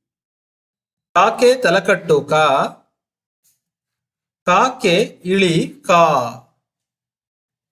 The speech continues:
ಕಾಕೆ ಗುಡಿಸು ಕಿ,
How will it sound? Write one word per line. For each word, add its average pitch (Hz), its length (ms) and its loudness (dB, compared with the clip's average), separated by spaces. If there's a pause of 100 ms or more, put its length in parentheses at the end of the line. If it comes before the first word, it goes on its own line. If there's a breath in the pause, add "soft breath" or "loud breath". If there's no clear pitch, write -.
(800)
ಕಾಕೆ 233 580 0
ಗುಡಿಸು 214 920 -2
ಕಿ, 190 460 -2